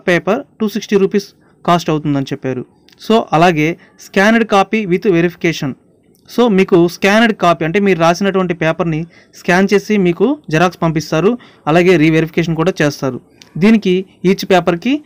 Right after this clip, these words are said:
థర్టీన్ హండ్రెడ్ రూపీస్ అవుతుందని చెప్పారు. దీనికి సంబంధించిన పూర్తి డీటెయిల్స్ యొక్క లింక్ నేను డిస్క్రిప్షన్లో ఇస్తాను. ఇందులో వెళ్తే మనకి ఇంకా పూర్తి వివరాలు తెలుస్తాయి. So, మీరు ఏం చేయాలంటే ఫస్ట్ ఇయర్ అయినా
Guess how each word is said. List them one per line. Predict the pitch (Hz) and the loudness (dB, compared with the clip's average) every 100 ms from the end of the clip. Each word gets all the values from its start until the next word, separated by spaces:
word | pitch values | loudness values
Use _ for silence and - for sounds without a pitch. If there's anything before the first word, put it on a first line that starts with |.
| _ _ | _ _
థర్టీన్ | 190 - 240 196 | -2 2 2 4
హండ్రెడ్ | 185 170 | 4 2
రూపీస్ | 165 196 - - | 2 0 -2 -2
అవుతుందని | 156 165 160 220 | 0 0 0 0
చెప్పారు. | 160 - 131 - _ _ _ _ _ _ _ _ _ 160 | -2 -4 -6 -6 _ _ _ _ _ _ _ _ _ 2
దీనికి | 202 208 | 4 4
సంబంధించిన | 185 196 233 226 180 160 - | 2 2 2 2 0 0 -2
పూర్తి | 220 226 196 | -2 0 0
డీటెయిల్స్ | 180 170 165 | 2 0 0
యొక్క | 165 147 | -2 0
లింక్ | 175 208 165 165 | 0 0 -2 0
నేను | 185 170 | 2 0
డిస్క్రిప్షన్లో | - 160 - 180 147 | 0 -4 0 0 0
ఇస్తాను. | - 143 127 - _ _ _ _ 180 | -2 -4 -4 -8 _ _ _ _ 2
ఇందులో | 202 208 190 | 4 4 4
వెళ్తే | 196 208 202 | 2 0 0
మనకి | 170 247 240 | -2 -4 -4
ఇంకా | 185 226 - | -2 -2 0
పూర్తి | 196 196 | -2 0
వివరాలు | 180 170 190 | 0 0 -2
తెలుస్తాయి. | 156 147 - 131 - _ _ _ _ _ _ _ _ _ - | -4 -6 -8 -10 -12 _ _ _ _ _ _ _ _ _ -2
So, | 233 196 | 0 4
మీరు | 202 214 185 - | 4 4 2 2
ఏం | 190 220 | 2 4
చేయాలంటే | 226 208 180 151 160 | 4 4 2 0 -2
ఫస్ట్ | 175 165 220 | -4 -2 0
ఇయర్ | 208 | 2
అయినా | 190 | 2